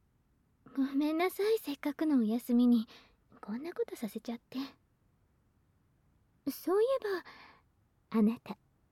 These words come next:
おいくつなの？<laughs> そうなの？若いな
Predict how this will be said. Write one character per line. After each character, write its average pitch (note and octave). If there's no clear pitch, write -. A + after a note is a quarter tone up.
お C#4
い D#4
く -
つ -
な E4+
の？ B3+
<laughs> F4+
そ -
う B3+
な A#3+
の？ D4+
若 A3
い G4+
な F4